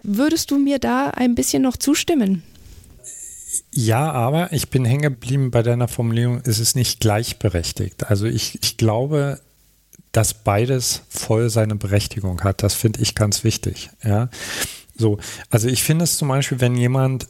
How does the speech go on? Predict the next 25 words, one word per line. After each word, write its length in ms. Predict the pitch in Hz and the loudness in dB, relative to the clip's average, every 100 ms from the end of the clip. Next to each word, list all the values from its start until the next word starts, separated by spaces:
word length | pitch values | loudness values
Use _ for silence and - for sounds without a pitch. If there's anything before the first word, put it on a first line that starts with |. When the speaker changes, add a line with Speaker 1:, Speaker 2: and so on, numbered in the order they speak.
| - | -8
Speaker 2:
nach 180 | - 113 | 0 0
sorgfältiger 640 | - 123 156 - 147 135 131 | 2 2 2 2 0 2 2
Überlegung 580 | 117 117 117 143 135 | 2 2 2 0 -2
zum 220 | 127 127 117 | -2 -2 -2
Schluss 300 | - 135 - | 0 0 0
kommt, 200 | 131 117 | 0 0
zu 120 | 117 | 2
sagen, 280 | 117 120 123 | 2 2 0
„Ich 120 | - | -2
möchte 400 | 113 139 - 143 | 0 0 0 0
gerne 260 | 123 123 | 0 2
auf 160 | 123 - | 0 0
herkömmliche 540 | 127 - 131 120 110 | 0 0 0 0 0
Medizin 500 | 117 110 107 - 120 | 0 0 0 0 0
verzichten, 560 | 110 110 - 143 - 131 | 2 0 2 0 0 0
ich 160 | 113 - | 0 0
bin 160 | 117 | 0
bereit, 340 | 107 107 120 - | 2 2 0 0
alle 220 | 117 107 | 0 2
Risiken 400 | 113 123 127 117 | 0 0 0 0
damit 280 | 110 110 113 | 2 0 -2
in 100 | 101 | -2
Kauf 260 | - 131 | 0 -2
zu 160 | - 113 | -2 -2
nehmen“, 260 | 107 117 | 0 0